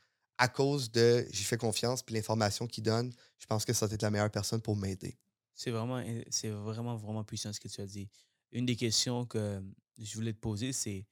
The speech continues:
Speaker 2: tu me parlais des leads que
Speaker 1: Mhm.
Speaker 2: t'achetais, puis c'est voir s-, est-ce que ça fonctionne.
Speaker 1: Mhm.
Speaker 2: Euh, y a, parce qu'il y a beaucoup de personnes qui nous approchent, surtout quand t'es nouveau.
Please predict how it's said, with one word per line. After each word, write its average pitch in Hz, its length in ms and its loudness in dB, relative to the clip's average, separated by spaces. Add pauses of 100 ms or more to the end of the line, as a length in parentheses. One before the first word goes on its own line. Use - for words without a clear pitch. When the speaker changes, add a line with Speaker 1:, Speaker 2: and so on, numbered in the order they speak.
(600)
Speaker 2:
tu 123 100 -4
me 110 60 -2
parlais 113 320 0
des 107 140 -2
leads 110 320 -2
que 127 80 2
Speaker 1:
Mhm. 151 80 4
Speaker 2:
t'achetais, 120 340 -2
puis 113 180 -4
c'est 104 180 -4
voir 110 240 0
s-, - 200 -8
est-ce - 140 -6
que 113 60 -8
ça 101 160 -8
fonctionne. 110 480 -8
Speaker 1:
Mhm. 139 220 -2 (420)
Speaker 2:
Euh, 107 240 -4
y 101 80 -6
a, 101 60 -6 (180)
parce - 160 -6
qu'il - 100 -6
y - 20 2
a 107 40 0
beaucoup 113 320 -2
de 104 60 -6
personnes 117 340 0
qui - 140 -8
nous 104 280 -6
approchent, 123 380 -2
surtout 127 320 -6
quand 123 200 -6
t'es 113 140 -6
nouveau. 110 400 -4